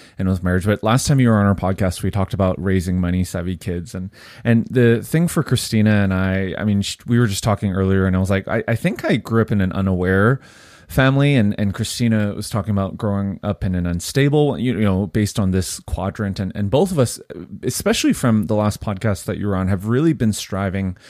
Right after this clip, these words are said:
to create this secure, I mean, we didn't have this quadrant or <laughs> these labels, but really this secure sense, um, in teaching our kids about money and, and just how to use it and how to save it and how to give and,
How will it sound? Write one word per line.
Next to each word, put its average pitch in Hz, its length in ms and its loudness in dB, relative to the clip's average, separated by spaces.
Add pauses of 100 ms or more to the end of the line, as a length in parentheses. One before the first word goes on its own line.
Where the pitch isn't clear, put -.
(300)
to 110 120 0
create 101 340 -2
this 101 140 -2
secure, 98 840 -2 (220)
I 104 80 -4
mean, 113 180 4
we 113 100 4
didn't 95 200 0
have 95 240 -2
this - 340 -4 (300)
quadrant 98 500 -2
or 107 140 -2 (120)
<laughs> 170 100 8
these 123 280 2
labels, 107 280 4
but 117 100 -2
really 139 280 4
this 107 140 0
secure 110 760 0 (300)
sense, - 760 -2
um, 95 320 0
in 98 240 0
teaching 117 340 0
our 104 100 4
kids 98 240 2
about 98 240 0
money 101 400 0
and, 90 280 0
and 95 320 0
just - 300 -4 (100)
how 110 220 0
to 107 60 4
use 101 300 4
it 98 100 2
and 87 140 0
how 107 160 0
to 104 100 4
save 98 360 0
it 92 100 -2
and 82 140 -2
how 101 120 -2
to 98 80 0
give 95 280 0
and, 90 160 0